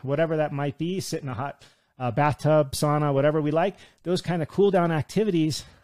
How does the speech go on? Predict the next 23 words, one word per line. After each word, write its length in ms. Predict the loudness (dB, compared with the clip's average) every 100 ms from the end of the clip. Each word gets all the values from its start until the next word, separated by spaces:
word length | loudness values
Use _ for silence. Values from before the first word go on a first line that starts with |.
| -10
are 160 | -4 -2
really 300 | -2 0 -2
great 320 | 0 -2 -2
to 100 | -8
do 200 | -4 -2
in 80 | -2
the 140 | -4
evening. 440 | -4 -4 -4 -6 -12 _ _ -8
Getting 220 | -2 0
away 260 | 4 4
from 200 | 2 0
that 160 | -4 -4
stimulating 680 | -4 -2 0 2 0 0 -4
stuff 320 | -4 -4 0
like 200 | 0 2
the 80 | 4
news 500 | 8 8 6 4 0
or 100 | -4
the 120 | -6
T 240 | -2 0
V 400 | 2 2 2 2
or 100 | 0
the 160 | -2